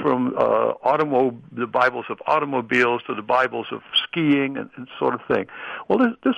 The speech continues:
book is sort of a, Bi-, that I've written, Elders Rock, is, uh, uh, literally a Bible on how to train yourself for an, to become an elder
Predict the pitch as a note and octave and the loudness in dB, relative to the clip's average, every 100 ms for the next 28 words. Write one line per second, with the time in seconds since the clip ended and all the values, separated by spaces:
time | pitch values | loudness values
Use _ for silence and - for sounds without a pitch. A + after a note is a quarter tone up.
0 | - F3 D3+ C3+ C#3+ A#2+ A2+ F#2+ A#2+ - | 0 0 0 -2 0 0 0 0 -2 -2
1 | - - C3+ B2 B2 A#2+ B2 A2+ - A2+ | -4 -2 0 2 2 2 0 -2 -2 0
2 | B2 A#2 - B2+ G#2+ A#2 - - - - | 0 -2 0 2 2 0 -8 -20 -20 -20
3 | _ C#3+ D3 C#3 - - A#2+ A2 A#2 _ | _ 0 0 0 -6 0 2 2 -2 _
4 | - A#2 A2+ - B2+ D3 D3 D3 A#2 G#2 | 0 2 2 2 2 4 2 2 0 2
5 | B2 C#3 C3 C3+ B2 A2+ C#3 A#2+ A#2+ - | 2 2 2 -2 -4 -2 0 0 -4 -4
6 | D#3 D#3+ F#3+ F3+ E3 - - C#3 C3+ B2+ | 0 0 0 -2 -2 -2 0 2 2 0
7 | - A#2+ A2 - - - A2+ A2+ A2+ B2 | -4 0 0 -2 -10 -10 -4 -4 -4 -2
8 | D#3 D#3+ - D3+ E3 D3+ G#2+ G2+ | -2 -2 -2 0 0 2 0 -2